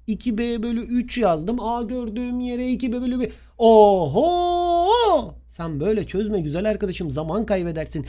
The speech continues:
Şıkır şıkır böyle çöz. Havan olsun derim ben sana. Geldik son sorumuza. Artık son sorumuzda on dördüncü sayfa on beşte göndergesi var. Son sorumuzda ifadesinin, dikkat et,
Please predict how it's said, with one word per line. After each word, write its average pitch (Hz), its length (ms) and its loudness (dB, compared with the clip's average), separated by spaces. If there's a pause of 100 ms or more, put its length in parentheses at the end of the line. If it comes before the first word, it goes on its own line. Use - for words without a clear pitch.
(100)
Şıkır 302 360 2
şıkır 220 340 0
böyle 220 220 4
çöz. 233 280 -6
Havan 160 360 0
olsun 135 340 -4
derim 120 280 -6
ben 113 40 -12
sana. 120 280 -12 (320)
Geldik 143 440 -2 (180)
son 170 480 -4
sorumuza. 123 640 -6 (280)
Artık 185 360 -8
son 226 200 -2
sorumuzda 151 640 -4
on 190 180 -2
dördüncü 175 220 0
sayfa 143 240 -6
on 156 120 -4
beşte 156 200 -8
göndergesi 147 640 -6
var. 123 120 -10 (420)
Son 220 220 2
sorumuzda 185 420 -2
ifadesinin, 285 960 -4
dikkat 175 260 -6
et, 151 200 -8